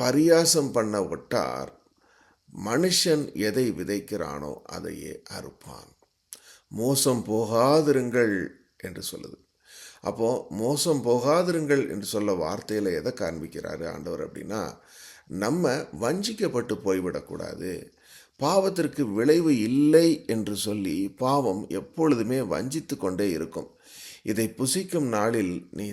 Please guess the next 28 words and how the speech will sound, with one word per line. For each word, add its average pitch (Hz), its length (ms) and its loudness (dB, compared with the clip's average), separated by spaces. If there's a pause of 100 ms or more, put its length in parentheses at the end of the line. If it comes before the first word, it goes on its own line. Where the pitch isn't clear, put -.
(120)
சாகவே 113 580 0 (100)
சாவாய்" 110 360 2
என்று 98 200 -4
கர்த்தர் 90 320 -8
சொன்னாலும், 127 680 -6 (460)
அப்படிப்பட்ட 98 580 -6
மரணம் 139 460 2
உனக்கு 117 300 -2
வராது 143 840 4
என்று 101 240 -6
சொல்லி 107 260 0
வஞ்சிக்க 101 760 -2 (340)
முயற்சி 131 400 0
செய்தான் 90 440 -4 (100)
சத்துரு. - 460 -8 (520)
அதை 110 280 -2
அப்படியே 135 480 2
நம்பினாள் 98 600 -2
ஏவாள். 80 400 -8
அதனால 117 460 -2
தான் 101 340 0 (440)
அவள் 110 260 4
அப்படியே 107 460 0 (160)
அதை 98 240 -2 (100)
நம்பி 107 340 -2
மோசம் 107 460 -2
போனால், 98 320 -2
அதை 107 160 0